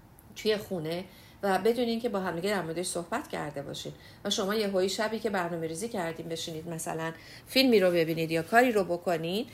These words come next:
اه، اون هم یه برنامه ریزی دیگه ای کرده که یه عده آدم دیگه بیان. این باوندری شما می‌تونه باشه و می‌تونید درخواست بکنید که اگه قرار هستش که کسی رو دعوت کنی با هم در موردش صحبت بکنیم یا اگه قرار مهمونی بریم در موردش صحبت کنیم.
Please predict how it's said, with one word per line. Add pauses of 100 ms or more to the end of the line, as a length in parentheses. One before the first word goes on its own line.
(240)
اه،
اون
هم
یه
برنامه
ریزی
دیگه
ای
کرده
که
یه
عده
آدم
دیگه
بیان. (300)
این
باوندری
شما
می‌تونه
باشه
و
می‌تونید
درخواست
بکنید
که
اگه
قرار
هستش
که (420)
کسی
رو
دعوت
کنی
با
هم
در
موردش
صحبت
بکنیم
یا
اگه
قرار
مهمونی
بریم (360)
در
موردش
صحبت
کنیم.